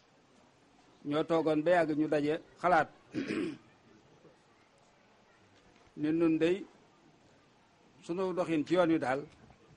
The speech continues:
war nañ koo yokk. Ñu ne waaw,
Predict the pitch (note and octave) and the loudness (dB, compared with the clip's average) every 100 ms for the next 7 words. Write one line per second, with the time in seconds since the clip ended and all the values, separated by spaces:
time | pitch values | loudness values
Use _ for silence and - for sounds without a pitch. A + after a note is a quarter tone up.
0 | - F3 F#3 E3 D#3 D#3 D3 - - _ | -6 -4 -2 -2 0 0 0 -4 -20 _
1 | - - _ - - - C6+ - - - | -20 -20 _ -20 -20 -20 -20 -20 -20 -20
2 | - - - - - - _ _ _ _ | -20 -20 -20 -20 -20 -20 _ _ _ _
3 | - - - - - _ - - - - | -20 -20 -20 -20 -20 _ -20 -20 -20 -18
4 | D3 D3 D3+ D3+ C3+ | -10 -8 -4 -4 -4